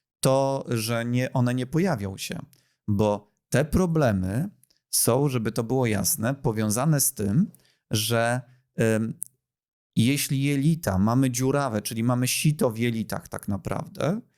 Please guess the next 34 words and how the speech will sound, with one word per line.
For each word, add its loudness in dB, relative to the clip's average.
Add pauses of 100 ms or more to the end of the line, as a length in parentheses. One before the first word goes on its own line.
(340)
to 0
każde 0
białko, 0
które -2
przejdzie, -2
nieważne, 2
czy -6
to 0
będzie 0
białko 0
z 0
mleka 0
A -2
dwa, -4 (260)
czy 2
z -2
mleka, 2
które 0
jest 0
miksem 4
A -4
dwa -4
i -2
A 0
jeden, 0 (880)
to, 2 (280)
to 2
mleko, 0
to 0
białko, 0 (600)
wchodząc 0
do 0
naszego 0
krwiobiegu, 0